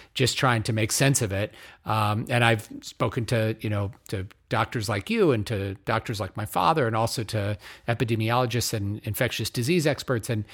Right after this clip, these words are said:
you know, tried to navigate it myself. Um, but, you know, what is the risk to being vaccinated for most people?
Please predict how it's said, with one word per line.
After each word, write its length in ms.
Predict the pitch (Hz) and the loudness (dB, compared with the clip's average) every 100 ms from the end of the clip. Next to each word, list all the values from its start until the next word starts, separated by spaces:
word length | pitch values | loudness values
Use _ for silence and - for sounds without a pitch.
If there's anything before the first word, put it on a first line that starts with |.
| - - | -18 -8
you 80 | 123 | 0
know, 160 | 113 120 - | 0 0 -2
tried 260 | - 135 127 | 2 2 4
to 120 | 123 | 0
navigate 540 | 117 120 123 123 110 104 | 2 4 4 2 -2 -2
it 80 | |
myself. 540 | 110 107 - 151 113 - - - - | -4 -2 4 4 4 -2 -20 -20 -2
Um, 480 | 120 117 113 113 104 - - _ _ _ - | 2 4 4 2 -2 -8 -20 _ _ _ 2
but, 300 | 127 123 - | 2 2 -4
you 120 | - 120 | -2 0
know, 220 | 107 107 _ _ _ _ _ _ _ _ _ _ | 0 -2 _ _ _ _ _ _ _ _ _ _
what 200 | 120 156 | 4 6
is 120 | 147 | 6
the 100 | 143 | 2
risk 240 | 117 120 - | 2 0 0
to 60 | |
being 240 | 104 113 117 | 0 0 0
vaccinated 560 | 92 90 - 98 92 | -4 -6 -8 -6 -8
for 120 | - 107 | -6 -4
most 240 | 98 - | -4 -6
people? 320 | 110 98 - | -8 -12 -16